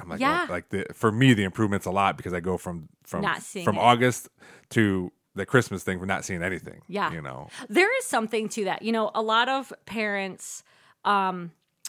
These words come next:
Speaker 2: they wanna be at every practice. They wanna, and that's all cool. It's all great. Like, everybody has to do their different thing.
Speaker 1: Mm-hmm.
Speaker 2: I personally don't get to see my kids do all their stuff because I'm obviously
Speaker 1: Sure.
Speaker 2: at
Speaker 1: Yeah.
Speaker 2: Baton, right?
Speaker 1: Yeah.
Speaker 2: So, like,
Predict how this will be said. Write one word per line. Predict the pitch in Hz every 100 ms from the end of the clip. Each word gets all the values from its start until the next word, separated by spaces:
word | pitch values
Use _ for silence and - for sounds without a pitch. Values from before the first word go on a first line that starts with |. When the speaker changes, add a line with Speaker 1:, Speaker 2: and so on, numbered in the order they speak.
| _ -
Speaker 2:
they | 220 202
wanna | 202 208
be | 202
at | 196
every | 196 190
practice. | - 175 - 185 175
They | -
wanna, | 196 196 -
and | 240
that's | 320 -
all | 240 220
cool. | - 185 165
It's | 202 220
all | 220
great. | 190 170
Like, | 180
everybody | 190 196
has | 202 -
to | 190
do |
their | 175
different | 156 - 165
thing. | 143 - -
Speaker 1:
Mm-hmm. | 190 175 175
Speaker 2:
I | 226 277
personally | - 226 226 196
don't | 180 180
get | 196
to |
see | 185 208
my | 180 175
kids | 196 170 156
do | 165
all | 160
their | 175
stuff | - 185 -
because | 190 - 175 180
I'm | 165
obviously | 165 156 170 170 160
Speaker 1:
Sure. | 160
Speaker 2:
at | 170
Speaker 1:
Yeah. | 156
Speaker 2:
Baton, | - 269 240 151
right? | 156 226
Speaker 1:
Yeah. | - 131 - -
Speaker 2:
So, | - 277
like, | 247 214 208